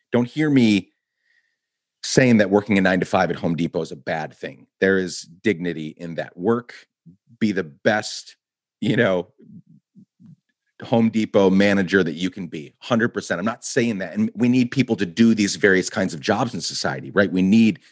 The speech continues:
people collecting trash and running our governments and working in the schools. Totally. I'm not saying everybody should just, like, up and leave, but there are, for, so for one,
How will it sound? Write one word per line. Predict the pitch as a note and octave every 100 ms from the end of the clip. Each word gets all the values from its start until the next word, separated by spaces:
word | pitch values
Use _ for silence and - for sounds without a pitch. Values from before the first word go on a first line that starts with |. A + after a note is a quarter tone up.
| -
people | G#2+ - F2+
collecting | - G2 - F2+ D#2+ - - -
trash | A2 F#2+ F#2 - -
and | F#2 F2 E2 - _ G2
running | G2+ G2
our | F#2
governments | G2 E2+ F2+ F2+ F2+ - -
and | F2 F2 F2 D#2
working | F#2+ - F#2
in |
the | E2+
schools. | - F2 D#2 -
Totally. | - G#2 F#2
I'm | G2
not | A#2+ -
saying | A2 G2+
everybody | G2+ F#2 F#2
should | - - G2+ F2 D#2 _ _
just, | - -
like, | G#2+ -
up | G2 -
and | F2+
leave, | E2 D#2+ C#2 _ _ _ _ _ -
but | D3 A#2+ _ _ _ _ _ _ _ _ _ _ _ _ _ G#2+
there | G#2+ A#2+
are, | C3+ C3+ C3+ B2+ -
for, | - - C#3 - B2
so | C3
for | A#2 A2+
one, | C3 C#3 F2 G2+